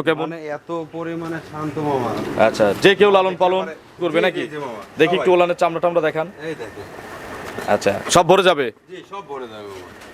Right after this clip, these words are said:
Speaker 1: ষোলো দিন সময় আছে?
Speaker 2: ষোলো দিন সময় আছে।
Speaker 1: আগের বিনের রেকর্ড?
Speaker 2: আগের বিয়ানে গাভীটা, মামার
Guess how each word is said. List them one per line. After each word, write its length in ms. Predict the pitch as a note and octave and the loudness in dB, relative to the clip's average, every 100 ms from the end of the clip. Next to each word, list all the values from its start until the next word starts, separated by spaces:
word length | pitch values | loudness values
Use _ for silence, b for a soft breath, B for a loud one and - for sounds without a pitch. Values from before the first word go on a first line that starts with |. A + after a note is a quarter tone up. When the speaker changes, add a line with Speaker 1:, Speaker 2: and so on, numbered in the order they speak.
| - | 6
Speaker 1:
ষোলো 180 | F#3 F#3+ F#3 | 6 6 4
দিন 80 | F3 | 6
সময় 200 | F3+ E3 C3 | 6 4 2
আছে? 140 | A2+ F#2+ | -4 -8
Speaker 2:
ষোলো 200 | G2+ F3 | -10 -10
দিন 80 | D#3+ D#3+ | -12 -10
সময় 200 | D3+ B2+ | -8 -6
আছে। 120 | A2 G2+ - E3 | -8 -6 2 4
Speaker 1:
আগের 180 | F3 E3+ | 4 4
বিনের 260 | F3+ F3+ E3+ | 4 4 4
রেকর্ড? 240 | F#3 G3 - - - - - - | 2 0 -2 -20 -20 -20 -20 -6
Speaker 2:
আগের 320 | D#3+ E3+ F#3 F3+ | 2 2 2 2
বিয়ানে 300 | F#3+ F#3 F#3+ | 2 2 4
গাভীটা, 380 | F3+ F#3 G3+ G3+ | 4 4 4 4
মামার 340 | G3 G3 G3 | 4 4 4